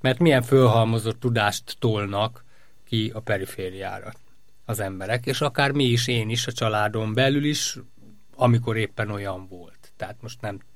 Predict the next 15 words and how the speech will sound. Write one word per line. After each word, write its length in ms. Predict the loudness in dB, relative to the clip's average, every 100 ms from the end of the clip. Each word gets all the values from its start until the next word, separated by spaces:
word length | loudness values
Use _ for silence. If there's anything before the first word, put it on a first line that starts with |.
| -20 -20 -20 -14
mondom, 320 | -12 -12 -12
hogy 160 | -10
ez 240 | -10 -10 -4
van, 280 | 0 0 2
de, 200 | 0 -2 -14 -20 -20 -4
de 100 | 2
ez 100 | 6
előfordulhat, 960 | 8 10 6 4 -2 -4 -6 -4 -6 -2
hogy 140 | 0
nem 500 | 6 6 6 4 -2 -10 -20 -20 -20 -20 -20 -20 -20 -20 -20 -18 -18 -20 -14
csekkoljuk 640 | 2 4 4 6 6 6 6
le 120 | 4
az 140 | 6
élőket 600 | 6 8 6 6 4 2
is, 200 | 0 0